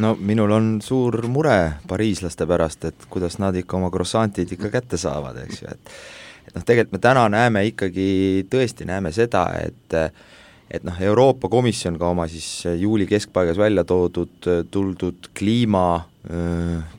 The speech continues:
kliimapaketiga seal väga tugevalt näeb ette elektritranspordi nagu pealetulekut, aga noh, see elektritranspordi pealetulek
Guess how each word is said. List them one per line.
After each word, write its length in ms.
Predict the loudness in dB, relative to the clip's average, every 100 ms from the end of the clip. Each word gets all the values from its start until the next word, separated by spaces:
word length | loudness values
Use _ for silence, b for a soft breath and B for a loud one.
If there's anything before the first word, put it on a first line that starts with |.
| -8
kliimapaketiga 1120 | -4 0 0 0 0 -2 0 -2 -4 -8 -8 -6
seal 100 | -2
väga 300 | 0 0 0
tugevalt 720 | -2 0 2 0 -2 -8 -8 -8 B B B -2
näeb 220 | 0 2
ette 460 | 0 -2 -8 -4 -2 -2 -4 -8 -16 -16 -2 2
elektritranspordi 1120 | 2 0 -6 -2 0 -2 -2 -2 -2 -2 -6
nagu 220 | -8 -4 2
pealetulekut, 800 | 2 2 -2 -6 -8 -14 -16 -14 -12
aga 160 | -10 -10
noh, 100 | -12 B B B -8
see 160 | -2
elektritranspordi 880 | 0 0 -2 0 0 2 0 -2 -2
pealetulek 880 | 2 4 4 4 2 2 0 -4